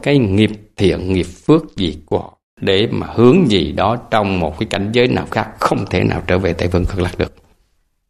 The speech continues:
Một người tu hành giỏi quyết đi nữa, nhưng mà cơ may gặp những người ta biết được con đường vãng sanh Tây Phương, họ nhắc nhở,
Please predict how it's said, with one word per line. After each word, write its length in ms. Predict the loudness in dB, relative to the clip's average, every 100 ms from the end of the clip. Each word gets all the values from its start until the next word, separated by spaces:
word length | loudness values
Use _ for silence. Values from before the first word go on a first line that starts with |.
| _ _ _ _ _ _ _ _
Một 420 | 4 6 8 6 6
người 300 | 6 8 6 6
tu 120 | 6
hành 300 | 6 4 4
giỏi 200 | 6 6 8
quyết 180 | 6
đi 100 | 6
nữa, 260 | 6 6 4
nhưng 380 | 6 6 8 6
mà 140 | 4 0
cơ 220 | 4 4
may 260 | 6 4
gặp 380 | 2 4 2 4
những 400 | 4 6 6 4
người 300 | 4 4 2
ta 180 | 2 -2 0
biết 320 | 4 6 6
được 220 | 2 0 2
con 240 | 4 4 4
đường 240 | 0 -2
vãng 240 | -4 -6 -2
sanh 180 | -2 0
Tây 160 | -2
Phương, 260 | 0 0 -2
họ 160 | -4
nhắc 380 | -2 4 6 4 2
nhở, 460 | 2 4 6 4